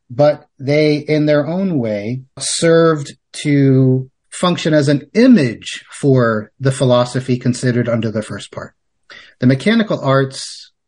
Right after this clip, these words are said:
are an image for philosophy's more proper subject matter, if you will. So the mechanical arts are not so much part of philosophy as an image for philosophy as a whole,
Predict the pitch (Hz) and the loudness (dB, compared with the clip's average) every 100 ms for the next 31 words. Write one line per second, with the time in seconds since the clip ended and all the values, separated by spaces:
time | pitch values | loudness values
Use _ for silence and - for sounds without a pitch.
0 | _ - 135 135 135 131 - 196 202 117 | _ -2 2 4 2 0 -2 2 4 2
1 | 101 107 - - _ _ - 135 127 120 | -4 -12 -18 -20 _ _ -6 0 2 4
2 | 117 120 - 123 127 127 135 127 120 113 | 2 0 -2 0 2 0 -4 -6 -4 -4
3 | 113 110 113 117 113 113 110 - _ _ | -6 -8 -8 -4 0 0 -2 -6 _ _
4 | _ _ _ - 151 135 127 147 127 117 | _ _ _ -2 -2 -2 -4 -2 -4 -4
5 | - 104 98 95 104 _ - 107 110 92 | -8 -12 -10 -10 -12 _ -12 -12 -10 -12
6 | 90 - _ _ _ _ _ _ _ _ | -14 -18 _ _ _ _ _ _ _ _
7 | - 151 147 147 147 139 127 139 135 139 | -4 2 4 4 2 0 0 2 2 0
8 | 190 196 165 139 143 139 139 135 151 165 | 0 -2 -2 0 0 0 -4 -4 -4 -6
9 | 151 - 139 127 - - - 214 226 - | -10 -4 0 0 -2 -14 -2 0 0 0
10 | 135 127 120 104 101 - - 127 123 131 | -2 -2 -6 -6 -8 -10 -4 -2 0 2
11 | 131 127 - 202 190 135 117 110 - - | 0 -2 2 4 6 2 0 -10 -16 -16
12 | - 131 127 123 123 135 156 147 143 139 | -4 -2 0 0 0 0 0 -4 -2 0
13 | 123 120 113 180 160 - | 0 -2 -6 -4 -4 -6